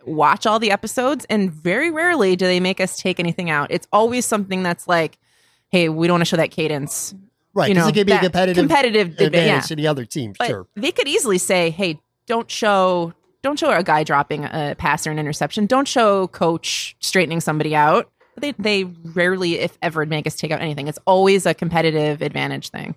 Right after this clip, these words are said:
Speaker 2: Well, I really enjoy watching it. I think it's very well done. Here's how we're gonna end, okay? Typically, I have an athlete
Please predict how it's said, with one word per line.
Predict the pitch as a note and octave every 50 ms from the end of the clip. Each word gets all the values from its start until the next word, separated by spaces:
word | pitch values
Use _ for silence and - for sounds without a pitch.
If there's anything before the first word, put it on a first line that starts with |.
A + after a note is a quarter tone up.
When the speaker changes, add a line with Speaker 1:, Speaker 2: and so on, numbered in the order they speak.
| _
Speaker 2:
Well, | - C3 C#3
I | D3+ D3+
really | C#3 C3 C3 B2 A2+
enjoy | A2+ G#2+ A#2+ A#2 A2 G2
watching | F#2+ F#2 F2+ F2+ - - G2+
it. | G2 F#2+
I | F#2+ G2+
think | G2 A2+ G2+
it's | G#2 F2 F2
very | E2+ A2 G#2+ G#2+ G2+ G2+
well | G#2 G#2 G2 G2 G2
done. | F#2+ G2+ G2 G2 F#2+ F#2 - _ _ _ _ _ _ _ _ _ _ _ _ _ _ _ _ _ -
Here's | D#3 F#3+ F#3
how | G3 F#3+
we're | F3+
gonna | E3+ E3 D3+
end, | C#3+ C3 B2+ C3+ C#3 D3 C#3+ D3 _ _ _ - -
okay? | G#2 - - C#3 C3+ C#3+ C#3 _ _
Typically, | - E3+ D#3+ F#3+ F#3 G3 F#3+ F3+ F3
I | E3+
have | E3 D#3+ E3 D#3 D#3 D3+ D3
an | D#3 C#3+
athlete | D3 D3 D3 - - E3 D#3 D3+ D3+ _